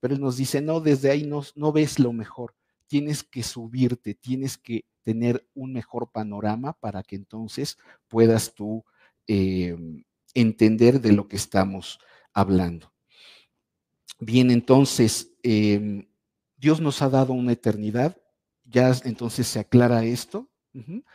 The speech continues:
Este tiempo en la tierra va a pasar, nuestro cuerpo se desintegrará, sin duda, pero nuestra vida, nuestra vida es eterna. ¿A dónde vamos, no? En nuestra eternidad.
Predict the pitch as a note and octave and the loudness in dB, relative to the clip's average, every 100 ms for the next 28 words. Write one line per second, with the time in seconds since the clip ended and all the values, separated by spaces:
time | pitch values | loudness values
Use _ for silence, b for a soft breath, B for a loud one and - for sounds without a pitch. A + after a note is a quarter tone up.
0 | b - D#3+ F3 E3 E3 D3 A#2+ - C#3 | b 4 6 6 6 4 4 2 8 8
1 | C3 A#2+ B2 A#2 - F#3+ - _ _ _ | 8 2 0 -4 0 0 0 _ _ _
2 | _ _ _ _ _ _ C3+ C3+ - C3+ | _ _ _ _ _ _ 0 0 -2 -6
3 | - D3+ D3+ D3+ D3 C#3+ _ _ _ _ | 6 6 6 2 0 0 _ _ _ _
4 | _ _ _ _ _ _ _ _ - - | _ _ _ _ _ _ _ _ -6 0
5 | A2+ A2+ - A2+ A#2 A2 A2 A2+ E3+ B3 | 2 2 0 -4 -2 -2 -2 0 0 -2
6 | - A#2+ C3 D#3+ C#4 _ _ _ _ _ | -8 -8 -2 0 0 _ _ _ _ _
7 | _ _ - A#2+ A#2+ A2+ - A2+ A#2 C3+ | _ _ -2 -2 -4 -10 -2 -2 -2 2
8 | D#3+ D4 - _ _ _ _ _ _ _ | 2 2 -6 _ _ _ _ _ _ _
9 | - A2 - G#2+ A2+ A#2 - G2+ A2 G2+ | -16 -14 -8 -4 0 0 -2 -8 -10 -10
10 | F#2 - - A#2+ C3 D3 C#3+ C3 B2+ B2+ | -12 -16 -2 -2 0 -2 0 2 2 -2
11 | F#2+ _ G#2+ C#3+ - _ _ A#2+ A#2 G#2+ | -6 _ -18 -18 -20 _ _ -10 -10 -8
12 | A2 G#2+ G#2 G#2 G2+ G2 F#2+ | -8 -6 -8 -6 -4 -4 -6